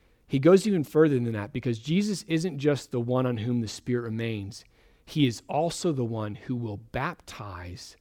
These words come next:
with the Holy Spirit, which is a big deal. It's a big deal for John. It's a big deal for everyone. This is a huge distinction between,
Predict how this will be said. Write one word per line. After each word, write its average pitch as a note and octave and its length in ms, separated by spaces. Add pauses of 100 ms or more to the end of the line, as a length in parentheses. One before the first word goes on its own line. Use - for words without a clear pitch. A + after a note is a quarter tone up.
(300)
with C3 480
the B2+ 100
Holy A#2 300
Spirit, A2+ 420
which G#2 200
is A#2+ 100
a B2 60
big B2 240
deal. A2+ 420 (540)
It's - 100
a - 20
big B2+ 200
deal C3+ 180
for B2+ 160
John. C#3 580
It's - 120
a - 20
big B2 180
deal C3 140
for B2+ 180
everyone. A2+ 500 (920)
This C#3+ 180
is D#3+ 160
a D3+ 80
huge D#3 540
distinction C#3 560
between, B2 580